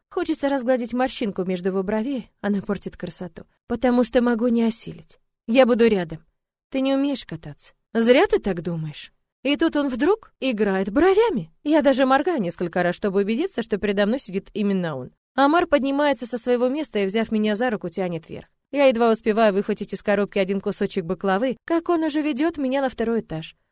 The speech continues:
Заводит в спальню и отодвигает в сторону дверь гардеробной, в которой сразу загорается свет. «До бассейна придется ехать в чем-то приличном».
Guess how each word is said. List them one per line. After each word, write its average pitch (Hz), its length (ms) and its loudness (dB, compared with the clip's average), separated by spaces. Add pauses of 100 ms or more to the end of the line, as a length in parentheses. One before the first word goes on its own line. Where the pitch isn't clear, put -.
(100)
Заводит 226 480 2
в - 40 -12
спальню 269 340 0
и 202 40 2
отодвигает 196 460 0
в - 40 -16
сторону 196 340 0
дверь 185 220 0
гардеробной, 185 720 -4
в - 80 -20
которой 226 420 0
сразу 214 300 -2
загорается 170 560 -4
свет. - 260 -14 (160)
«До 247 160 6
бассейна 302 480 2
придется 294 420 -2
ехать 285 380 0
в - 80 -14
чем-то 294 360 0
приличном». 226 640 -4